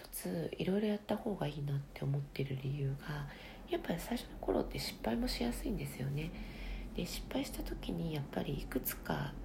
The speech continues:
しか仕事していないと、やっぱちょっと引きずりやすいなと思う。だからいろんな仕事をしてみて、あの、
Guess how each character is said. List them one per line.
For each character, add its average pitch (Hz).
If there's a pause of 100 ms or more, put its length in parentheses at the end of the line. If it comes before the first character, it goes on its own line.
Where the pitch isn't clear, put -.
(220)
し -
か 147
仕 -
事 147
し -
て 160
い 160
な 160
い 147
と、 -
や -
っ -
ぱ -
ち -
ょ -
っ -
と -
引 -
き -
ず 156
り 160
や 170
す -
い 165
な 131
と -
思 131
う。 - (760)
だ 175
か -
ら 160
い -
ろ 196
ん 214
な 226 (340)
仕 -
事 214
を 214
し -
て 233
み 226
て、 175 (520)
あ 175
の、 170